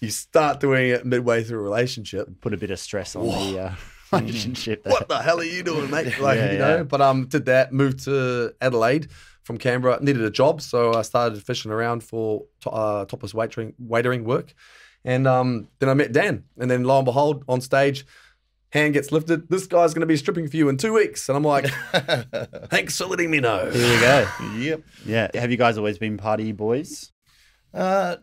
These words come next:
Speaker 3: I've, I've got five kids, and, um, so not really, no. I didn't even party or do anything
Speaker 2: Oh,
Speaker 3: until
Speaker 2: right.
Speaker 3: the breakup. So we had a breakup.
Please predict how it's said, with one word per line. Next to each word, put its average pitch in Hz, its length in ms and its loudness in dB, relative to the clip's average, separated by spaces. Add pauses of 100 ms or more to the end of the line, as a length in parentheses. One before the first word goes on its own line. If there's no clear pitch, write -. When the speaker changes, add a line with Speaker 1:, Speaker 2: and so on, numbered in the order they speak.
Speaker 3:
I've, 160 320 2 (160)
I've 156 140 -2
got - 240 -6 (160)
five 113 400 -6
kids, 127 440 -6 (120)
and, 113 280 -2
um, 107 520 -2 (160)
so 107 440 -4
not 120 260 -6
really, 120 360 -4
no. 113 340 -4
I 123 120 0
didn't 123 200 -4
even 107 200 -4
party 110 440 -2
or 101 120 -4
do 98 220 -6
anything 107 480 -6
Speaker 2:
Oh, - 100 -20
Speaker 3:
until 104 440 -4
Speaker 2:
right. 101 180 -14
Speaker 3:
the 107 60 -4
breakup. 113 500 -4
So 107 120 -4
we 107 100 -4
had 98 100 -6
a 95 40 -12
breakup. 98 480 -8